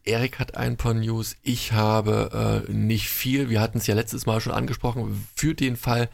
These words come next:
dass ihr es mögt, Baby Daddy läuft wieder an. Also im Zeitpunkt der Aufnahme lief,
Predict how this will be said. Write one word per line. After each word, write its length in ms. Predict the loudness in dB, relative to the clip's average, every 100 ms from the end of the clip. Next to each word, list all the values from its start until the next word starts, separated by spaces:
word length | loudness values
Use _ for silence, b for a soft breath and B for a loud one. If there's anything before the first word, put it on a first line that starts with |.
| B
dass 180 | 2 4
ihr 180 | 0 -2
es 180 | 0 2
mögt, 440 | 4 2 0 -6 -6
Baby 580 | 2 2 4 0 0
Daddy 400 | 0 0 0 -2 0
läuft 400 | 0 2 0 0
wieder 240 | 2 2
an. 320 | 2 2 0 0
Also 220 | 0 0
im 200 | 0 0
Zeitpunkt 460 | 0 0 -2 -2
der 160 | -2 0
Aufnahme 540 | 0 -2 -2 0 2
lief, 600 | 2 2 0 -2 -6 -8